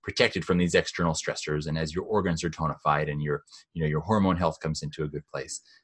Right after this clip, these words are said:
uh, you, you build this foundation of health that really, uh,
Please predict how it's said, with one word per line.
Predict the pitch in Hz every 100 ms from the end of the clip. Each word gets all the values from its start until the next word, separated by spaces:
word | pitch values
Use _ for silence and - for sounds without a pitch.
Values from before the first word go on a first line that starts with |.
| _
uh, | 73 69 67 -
you, | 85 76 -
you | 90 78
build | 101 101 85 69
this | 76 - - _ 82
foundation | 73 69 87 90 - 73
of | 82
health | 76 67 - 69
that | - _ _ _
really, | 82 80 71 73 - -
uh, | 67